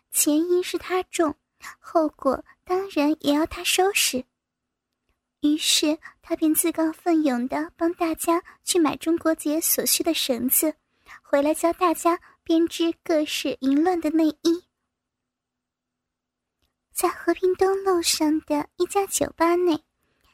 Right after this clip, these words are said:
出现了四个风骚的辣妹。玉芬的一袭红色及膝风衣下，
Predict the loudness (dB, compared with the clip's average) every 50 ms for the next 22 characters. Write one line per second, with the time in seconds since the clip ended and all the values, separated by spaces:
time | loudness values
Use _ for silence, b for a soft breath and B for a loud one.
0 | _ _ _ _ -4 0 0 2 2 2 2 2 2 2 2 2 2 0 0 -2
1 | -2 -2 -2 0 0 0 0 -2 -4 -2 -2 -2 0 0 0 0 0 0 0 0
2 | 0 2 2 2 2 2 2 2 0 -2 _ _ _ _ _ _ _ _ _ _
3 | _ _ _ _ _ _ _ _ _ _ _ _ _ _ -2 0 0 0 -2 -6
4 | -6 -2 0 0 0 -2 _ 0 0 0 0 -2 -2 -2 0 0 0 0 0 -2
5 | -2 0 0 0 0 0 0 0 -2 -2 -4 -4 -4 -2 0 0 2 0 0 0
6 | 0 0 0 2 2 0 0 0 0 0 0 -2 -4